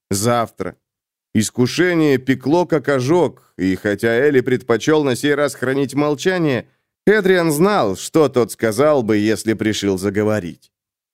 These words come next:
"Избавься от ненависти, парень. Отпусти её прочь. Свобода. Свежий воздух.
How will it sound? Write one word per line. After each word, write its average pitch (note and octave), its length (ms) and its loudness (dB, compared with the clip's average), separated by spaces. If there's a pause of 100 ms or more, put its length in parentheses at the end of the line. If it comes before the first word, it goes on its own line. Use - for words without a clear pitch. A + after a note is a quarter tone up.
(400)
"Избавься G2+ 1000 -4
от F2 260 -10
ненависти, G2+ 880 -4
парень. D#2 580 -10 (320)
Отпусти - 800 -4
её C#3+ 360 0
прочь. - 760 -10 (800)
Свобода. E2+ 1000 -6 (360)
Свежий B2 800 -4
воздух. G#2+ 720 -6